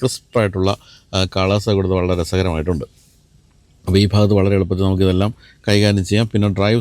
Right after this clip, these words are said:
സെലക്ട് എന്ന് പറഞ്ഞ് ഇവിടെ കൊടുത്തിരിക്കുന്നത് നമുക്ക് ഓരോ, ഓ, ഡ്രൈവ് മോഡുകൾ സെലക്ട് ചെയ്യാം. ദേ, all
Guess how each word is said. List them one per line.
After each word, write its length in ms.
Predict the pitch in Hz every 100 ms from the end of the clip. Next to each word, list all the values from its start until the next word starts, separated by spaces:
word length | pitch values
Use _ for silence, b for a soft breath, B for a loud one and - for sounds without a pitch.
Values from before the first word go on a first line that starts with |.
| -
സെലക്ട് 280 | 98 95 101
എന്ന് 120 | 98
പറഞ്ഞ് 160 | 95 92
ഇവിടെ 100 | 92 92
കൊടുത്തിരിക്കുന്നത് 480 | 90 87 92 104 104
നമുക്ക് 220 | 92 101 135 B B B B -
ഓരോ, 200 | 101 101 110 - -
ഓ, 20 | 95 95 92
ഡ്രൈവ് 220 | 98 104 101
മോഡുകൾ 360 | 98 104 110 110
സെലക്ട് 280 | 95 90 87 90
ചെയ്യാം. 220 | 92 123 123 -
ദേ, 80 | 90 82 -
all 140 | 95